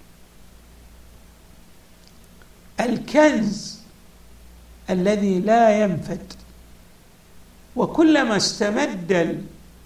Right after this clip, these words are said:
الإنسان من صبره في مجابهة الشدائد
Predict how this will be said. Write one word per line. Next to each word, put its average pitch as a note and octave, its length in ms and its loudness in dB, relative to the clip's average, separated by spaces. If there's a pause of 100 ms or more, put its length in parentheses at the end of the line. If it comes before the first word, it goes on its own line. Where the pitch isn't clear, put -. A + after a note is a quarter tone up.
الإنسان F#3+ 760 0 (2000)
من G3 200 0
صبره G3+ 800 2 (960)
في A#3 220 -2
مجابهة A#3 920 2
الشدائد D4+ 840 2